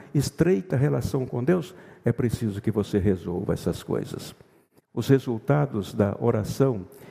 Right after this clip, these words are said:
e da intercessão. Quando o intercessor começa o seu trabalho, ainda que as portas estejam cerradas e todo parece impossível,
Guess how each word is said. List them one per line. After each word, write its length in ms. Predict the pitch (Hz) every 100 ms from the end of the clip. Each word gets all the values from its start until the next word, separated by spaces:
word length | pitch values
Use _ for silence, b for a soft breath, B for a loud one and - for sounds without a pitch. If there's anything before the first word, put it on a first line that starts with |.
| B
e 100 | 120
da 140 | 107
intercessão. 680 | 104 - 104 - 95 82 80 71 82 - B B B
Quando 600 | 151 202 202 170 143 113 -
o 120 | 135
intercessor 1120 | 135 127 - 127 - - 113 - - 139 117 104
começa 720 | - 120 120 165 165 - -
o 100 | 101
seu 260 | - 156 156
trabalho, 640 | 127 101 110 117 110 - - B B B B
ainda 640 | 135 143 196 240 226 175
que 160 | 165 160
as 220 | 151 -
portas 640 | - 165 170 165 - 135
estejam 640 | 123 113 - 143 127 127 117
cerradas 880 | - 123 92 117 135 131 127 - - B B B
e 100 | 151
todo 640 | - - 190 196 185 151
parece 580 | - 135 135 147 - 135
impossível, 800 | 127 139 117 - 180 160 165